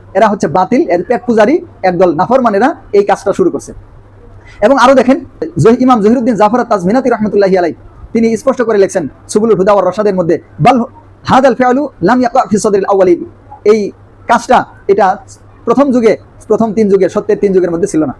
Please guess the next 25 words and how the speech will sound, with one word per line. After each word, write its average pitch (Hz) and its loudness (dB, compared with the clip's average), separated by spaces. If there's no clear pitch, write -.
এরকমভাবে 247 0
পূর্ববর্তী 220 0
অনেক, 254 0
প্রায় 220 2
সমস্ত 285 -2
উলামায়ে 226 2
কেরাম 202 -2
এই 190 0
কথা 196 0
বলে 175 0
গেছেন 214 -2
যে 196 0
এটা 170 0
ইসলামের 214 -2
মধ্যে 175 0
ছিল 180 0
না, 123 -4
পরবর্তীতে 196 -2
এটাকে 196 -2
আবিষ্কার 180 -2
করা 165 -2
হয়েছে, 156 -2
পরবর্তীতে 170 0
এটা 151 0
আসছে। 135 -8